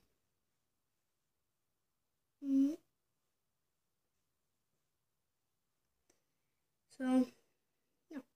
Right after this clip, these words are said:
Det är inget att säga, men <clears throat> jag är tillbaks. <clears throat> Så det är det. Ehm,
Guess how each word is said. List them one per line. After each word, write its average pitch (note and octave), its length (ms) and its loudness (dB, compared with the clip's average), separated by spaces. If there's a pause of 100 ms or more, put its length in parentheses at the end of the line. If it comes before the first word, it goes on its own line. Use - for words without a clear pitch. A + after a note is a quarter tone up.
(880)
Det C#4 80 -10
är C#4+ 80 -6
inget C4+ 260 4
att - 60 -8
säga, B3 480 8
men B3 360 6 (220)
<clears throat> - 80 2 (1200)
jag C#4 140 2
är B3+ 40 4
tillbaks. A#3 480 2 (1700)
<clears throat> - 3000 2
Så C4+ 160 -6
det A#3+ 80 6
är A#3 100 8
det. G#3+ 240 2 (960)
Ehm, G#3 680 -4